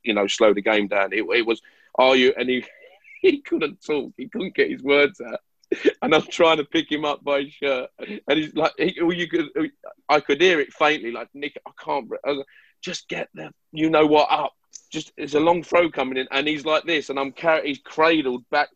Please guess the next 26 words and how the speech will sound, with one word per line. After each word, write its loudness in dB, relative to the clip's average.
to -12
the -4
eighteen-yard -4
box. -12
But -2
that -2
was -10
just, -12
that -4
is -14
Sol. -10
If -12
he, -10
he -2
would -4
run -4
through 0
a 2
brick -6
wall. -2
He -10
loved 0
his -10
time -4
at -10
Luton. -6